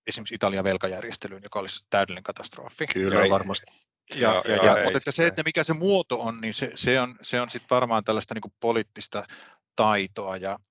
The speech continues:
Speaker 1: ja, ja,
Speaker 3: Mm.
Speaker 1: ja, ja, ja, ja, tota, näin.
Speaker 2: Ja jälleen kerran riippuu siitä, että mihin suuntaan tuo korona menee. Eli, eli jos siitä tulee niinku todella iso ongelma, että ihmisiä alkaa kuolee niinku, niinku paljon enemmän kuin tällä hetkellä esimerkiksi, niin mä luulen, että sitä solidaarisuutta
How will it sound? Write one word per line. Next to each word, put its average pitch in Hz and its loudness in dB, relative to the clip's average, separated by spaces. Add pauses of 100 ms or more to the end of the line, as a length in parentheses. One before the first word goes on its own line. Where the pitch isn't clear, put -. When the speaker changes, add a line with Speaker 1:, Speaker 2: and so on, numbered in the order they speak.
(160)
Speaker 1:
ja, 104 -8
ja, 95 -2
Speaker 3:
Mm. - -4
Speaker 1:
ja, 101 -4
ja, 95 0 (360)
ja, 107 -8
ja, 101 -8 (100)
tota, 104 -8 (180)
näin. 113 -10 (360)
Speaker 2:
Ja 151 -2
jälleen 113 4
kerran 156 -4
riippuu 151 -8
siitä, 143 -6
että 131 -8
mihin 131 -6
suuntaan 120 -6
tuo 123 -4
korona 110 -4
menee. 92 -2
Eli, 85 -6
eli 90 -6
jos 90 -6
siitä 92 -6
tulee 104 2
niinku 90 -6
todella 90 0
iso 87 0
ongelma, 87 -10
että 85 -10
ihmisiä 85 -8
alkaa 82 -2
kuolee 85 -2
niinku, 87 -10
niinku 85 -10 (180)
paljon 87 0
enemmän 85 -6
kuin - -12
tällä 82 2
hetkellä 76 -4
esimerkiksi, 78 -6
niin 80 -8
mä 78 -4
luulen, 82 -2
että 82 0
sitä 82 0
solidaarisuutta 80 -2